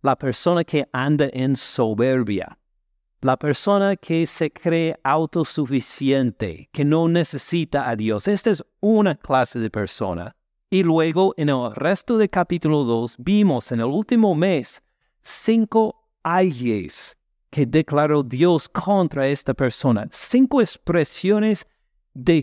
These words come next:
juicio y de menosprecio para decir que esta clase de persona, el autosuficiente, el que anda en soberbia,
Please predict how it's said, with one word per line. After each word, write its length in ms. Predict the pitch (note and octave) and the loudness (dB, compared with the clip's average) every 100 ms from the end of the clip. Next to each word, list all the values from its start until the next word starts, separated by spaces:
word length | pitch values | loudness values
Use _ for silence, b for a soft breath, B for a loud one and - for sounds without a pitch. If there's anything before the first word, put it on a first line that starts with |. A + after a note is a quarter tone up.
| - | -2
juicio 760 | - G#3 A3 - - A#2 G#2 - _ - | -4 0 2 0 -2 -2 -2 -8 _ -4
y 140 | F3+ | 0
de 140 | E3+ D#3+ | 2 2
menosprecio 1300 | D#3+ F#3 F3+ D#3 - - F3+ A3 G#3+ - A#2 F#2 - _ _ _ _ _ _ | 2 2 2 -2 -10 -8 0 2 2 -2 -4 -6 -10 _ _ _ _ _ _
para 260 | - D#3 D3+ | -2 0 2
decir 640 | C#3+ - - E3+ E3+ D#3+ _ _ | 0 -2 0 0 0 -4 _ _
que 280 | - C3+ - | -6 -6 -4
esta 400 | - A3 - A3 | 0 2 2 -4
clase 520 | G#3+ - F3+ F#3+ - F#3 | -4 -4 0 0 0 0
de 120 | F3+ | 0
persona, 600 | E3 E3 - D3+ A2 - | 0 -2 0 0 0 -2
el 200 | D3 C#3 | -4 -2
autosuficiente, 1300 | C#3 D3+ F3+ E3+ F#3+ - E3+ D#3+ D#3 - D#3 D#3 B2 A#2+ | -2 0 0 0 -2 0 -2 -2 -4 -2 0 2 2 0
el 120 | D3 | 0
que 160 | D3 | 0
anda 240 | B2+ F3 F#3+ | 0 2 2
en 100 | F#3 | 2
soberbia, 880 | - D#3 D3+ F#3+ F3 C#3+ C#3+ D3+ | 0 0 2 2 0 -2 -2 -4